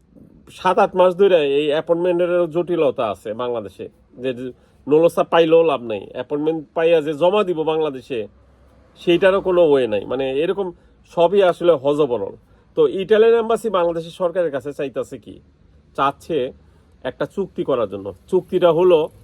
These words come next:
এইটা, ইটালিয়ান সরকার এবং বাংলাদেশের যে গভর্নমেন্ট আছে এখন বর্তমানে, তত্ত্বাবধায়ক সরকার বা অন্তর্বর্তীকালীন সরকার, তার প্রধান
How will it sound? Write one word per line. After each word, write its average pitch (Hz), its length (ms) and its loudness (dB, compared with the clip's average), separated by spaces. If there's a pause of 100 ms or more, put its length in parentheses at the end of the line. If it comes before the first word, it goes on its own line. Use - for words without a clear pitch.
(600)
এইটা, 185 460 0
ইটালিয়ান 175 380 0
সরকার 196 500 -4
এবং 143 240 -2
বাংলাদেশের 135 560 -4 (220)
যে 123 300 -6
গভর্নমেন্ট 143 460 0
আছে 160 200 -2
এখন 143 240 -2
বর্তমানে, 147 500 -2 (580)
তত্ত্বাবধায়ক 135 520 0
সরকার 135 360 -2
বা 123 140 -2
অন্তর্বর্তীকালীন 127 880 -4
সরকার, 127 500 -4 (120)
তার 120 220 -4
প্রধান 120 400 -2